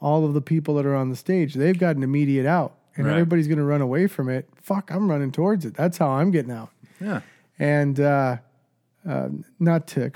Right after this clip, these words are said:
Speaker 1: <laughs> I don't want this to be taken like I'm criticizing people trying to leave this, you know,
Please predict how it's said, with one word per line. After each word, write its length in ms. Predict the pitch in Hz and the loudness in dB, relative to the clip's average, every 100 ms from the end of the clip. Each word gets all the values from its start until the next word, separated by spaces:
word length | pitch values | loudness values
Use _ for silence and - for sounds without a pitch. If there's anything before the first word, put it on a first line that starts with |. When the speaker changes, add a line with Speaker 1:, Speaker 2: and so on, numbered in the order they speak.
| - - 139 | -10 -8 -8
Speaker 1:
<laughs> 320 | - _ - | -10 _ -8
I 60 | |
don't 200 | 139 139 | -4 -2
want 360 | 131 131 131 151 | -2 -4 -6 -8
this 120 | 135 | -8
to 80 | 131 | -8
be 100 | - | -4
taken 240 | 139 151 135 | 0 0 0
like 160 | 127 | -4
I'm 80 | 120 | -8
criticizing 720 | - 151 135 - 127 131 131 | -4 -4 -2 -4 -4 -2 -4
people 260 | 135 135 135 | -6 -6 -8
trying 240 | - 127 | -8 -8
to 60 | 127 | -6
leave 300 | 127 139 123 | -4 -4 -4
this, 360 | 127 - - _ _ _ | -8 -10 -14 _ _ _
you 120 | - | -12
know, 200 | - 143 | -10 -12